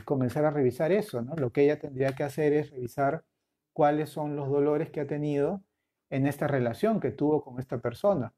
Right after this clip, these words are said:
¿Por qué, eh, aguantó la, la violencia, los malos tratos,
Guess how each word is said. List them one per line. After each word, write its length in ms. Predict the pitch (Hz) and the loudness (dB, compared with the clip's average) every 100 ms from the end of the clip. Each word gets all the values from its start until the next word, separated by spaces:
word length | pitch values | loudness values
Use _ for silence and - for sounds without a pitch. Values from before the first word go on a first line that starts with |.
| _ _ _ _ | _ _ _ _
¿Por 240 | 135 127 | -2 0
qué, 580 | 160 160 160 160 180 - | 2 4 2 0 -2 -6
eh, 580 | 143 131 120 117 113 113 - | -6 -4 -2 -2 -4 -6 -4
aguantó 540 | 139 131 123 120 202 | 2 2 2 0 0
la, 400 | 190 131 113 113 143 | 2 -2 -4 -8 -4
la 140 | 123 | 0
violencia, 720 | 123 123 175 208 - 110 110 _ _ _ _ | 0 0 -2 -4 -4 -8 -8 _ _ _ _
los 160 | - 113 | -10 0
malos 260 | 151 139 139 | 2 2 2
tratos, 720 | 160 175 165 117 117 - | 0 0 0 -2 -2 -6